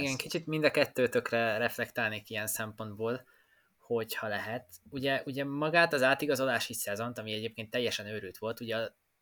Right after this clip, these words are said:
azt kezdte, hogy a Lidl tulajdonképpen beszállt a kerékpársportba. Tehát, hogy abban a pillanatban, hogy tudtuk, hogy megjön ez a tőkeinjekció, onnantól kezdve úgymond ők volt az első lövés, ők viselkedhettek proaktívan a piacon, innentől kezdve pedig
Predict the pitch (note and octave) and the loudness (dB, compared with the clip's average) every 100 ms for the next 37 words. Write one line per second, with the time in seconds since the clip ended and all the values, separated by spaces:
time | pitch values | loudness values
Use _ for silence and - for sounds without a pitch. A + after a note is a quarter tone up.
0 | _ _ D#3+ D#3+ - - A2+ - C#3 B2+ | _ _ 2 4 2 2 2 2 2 2
1 | A2+ G#2+ A#2+ B2+ C#3 B2+ A#2+ A2 G#2+ G2+ | 2 0 0 2 0 0 -4 -4 -6 -2
2 | A2 - F#2+ G2+ F2+ E2+ - - - - | -2 -2 -6 -6 -6 -8 -12 -14 -14 -18
3 | - - _ _ _ _ A#2+ C3 D#3+ F3 | -20 -20 _ _ _ _ -2 4 4 4
4 | E3 D3+ E3 D3 C3 B2+ B2 - E3+ - | 2 2 4 4 4 2 2 -2 -4 -2
5 | A#2+ A#2+ B2+ B2 A2 - A#2 A#2 B2+ C#3 | 0 2 2 2 0 -4 -4 0 0 2
6 | C#3+ - D#3 D#3+ D3+ C#3 A2+ A2 A#2 A#2 | -2 -2 0 2 2 -2 -2 -4 -2 0
7 | C3 B2+ - _ _ - C#3+ B2+ B2+ C3 | 0 -2 -6 _ _ -6 -4 -2 -2 -4
8 | - _ _ _ _ _ _ - - C3+ | -10 _ _ _ _ _ _ -8 2 4
9 | B2 B2+ A#2+ A#2+ A#2+ A#2+ - G2+ E2 G#2 | 6 4 4 4 4 4 0 -2 -4 -4
10 | A2 C#3 D#3+ - - _ C#3 - C3 A#2+ | 0 2 2 0 -8 _ -4 -2 2 4
11 | G#2+ A2 - - A2+ - C3 G2+ - A2 | 4 2 0 -2 -2 4 4 4 2 -6
12 | G2+ G2 G#2+ D#2+ - G2+ C3 E3 _ _ | -6 -6 -4 -4 -6 -6 -8 -10 _ _
13 | _ _ _ - - D3+ C#3 C3 C3+ C#3+ | _ _ _ -20 -8 2 4 4 4 4
14 | C3+ C3 C3 C3+ | 4 4 2 0